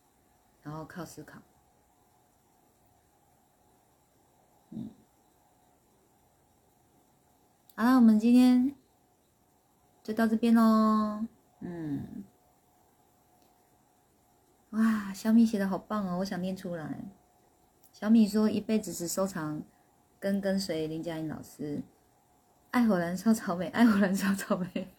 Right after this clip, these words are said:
<laughs> 啊，还有一个爱火燃烧，反正不管是草莓还是爱火燃烧，都是爱火燃烧的意思。好，最高等的功德回向。小兰说：“顺从自己的心，就能不受传统束缚和影响。”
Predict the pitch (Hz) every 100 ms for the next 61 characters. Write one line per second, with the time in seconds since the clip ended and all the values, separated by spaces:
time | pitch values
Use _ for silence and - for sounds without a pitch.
0 | - - 277 240 - - _ - - _
1 | _ _ _ - - - 254 254 220 214
2 | 202 208 170 156 170 175 165 - - -
3 | 202 240 247 226 214 208 220 196 165 160
4 | 175 175 196 185 151 143 156 165 226 247
5 | 285 262 196 165 175 196 190 175 175 -
6 | 147 - _ _ _ - 190 220 269 -
7 | _ _ _ - 233 220 220 214 160 147
8 | 143 - - _ _ _ - 233 226 202
9 | 196 226 190 - - _ _ _ _ -
10 | 185 190 214 240 247 254 247 220 202 226
11 | 190 190 220 214 214 220 220 214 190 180
12 | 185 220 196 175 - 175 175 190 143 110
13 | - 175 151 135 180 175 156 160 170 135